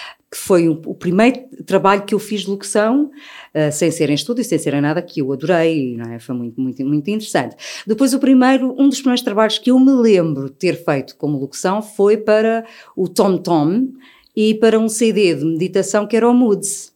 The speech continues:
Agora, relaxe.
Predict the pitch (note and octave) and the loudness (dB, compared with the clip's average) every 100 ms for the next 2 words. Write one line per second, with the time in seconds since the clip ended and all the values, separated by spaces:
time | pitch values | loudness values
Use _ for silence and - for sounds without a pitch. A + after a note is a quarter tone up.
0 | _ _ _ - D#3 D3+ D3 C3+ C3+ D#3 | _ _ _ -8 -6 -2 -2 -4 -6 -8
1 | D#3+ _ - - - D#3 F#3+ F3+ A#2+ G#2+ | -10 _ -20 -14 -10 -4 -4 -4 -6 -12
2 | - - - | -14 -14 -14